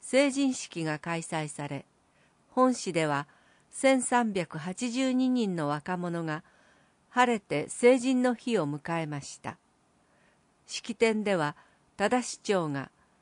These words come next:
「いかなる困難があろうとも、決して自分を見失わず、希望と勇気を持って、何事にも果敢に挑戦してください」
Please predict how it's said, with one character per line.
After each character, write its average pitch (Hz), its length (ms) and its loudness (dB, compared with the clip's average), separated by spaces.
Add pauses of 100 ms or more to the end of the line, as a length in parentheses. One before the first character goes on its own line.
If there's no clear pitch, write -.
(460)
「い 180 120 -4
か 262 160 4
な 269 140 6
る 202 120 0
困 233 320 0
難 180 220 0
が 156 180 -2
あ 165 40 -4
ろ 185 160 0
う 160 60 -4
と 156 140 -8
も、 143 240 -6 (500)
決 180 240 0
し - 180 -8
て 220 240 4
自 185 200 -4
分 247 280 2
を 240 100 4
見 226 180 2
失 208 380 0
わ 170 160 0
ず、 139 240 -10 (680)
希 202 160 2
望 233 240 6
と 226 180 2
勇 247 280 2
気 180 200 0
を 151 80 2
持 160 140 -2
っ 160 60 -8
て、 - 340 -8 (580)
何 196 260 4
事 247 260 4
に 226 120 2
も 151 140 0
果 160 140 -10
敢 233 220 0
に 240 200 2
挑 226 200 0
戦 214 260 -2
し - 100 -12
て 190 140 -4
く 185 100 -8
だ 175 120 -2
さ 165 240 -6
い」 139 100 -10